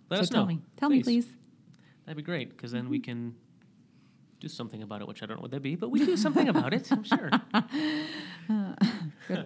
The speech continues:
Speaker 2: good example.
Speaker 1: Yeah, thanks.
Speaker 2: <laughs>
Speaker 1: So today, uh, the, the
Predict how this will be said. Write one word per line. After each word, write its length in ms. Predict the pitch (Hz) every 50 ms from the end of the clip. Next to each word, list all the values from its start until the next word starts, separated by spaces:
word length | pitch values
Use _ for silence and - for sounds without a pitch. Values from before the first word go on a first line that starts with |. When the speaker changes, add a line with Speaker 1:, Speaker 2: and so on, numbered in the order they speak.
| - - -
Speaker 2:
good 100 | 220 190
example. 380 | 196 185 175 143 131 131 135 -
Speaker 1:
Yeah, 80 | 320
thanks. 320 | 302 349 247 - - - - 226 240 220 240 294
Speaker 2:
<laughs> 280 | 254 - - 262 - -
Speaker 1:
So 480 | - - 226 170 165 165 160 160 170 151
today, 960 | - - - 165 160 147 139 - 247 311 285 170 139 143 175 240 302 320 - -
uh, 220 | 139 135 143 147
the, 160 | 143 147 147
the 240 | - 156 143 139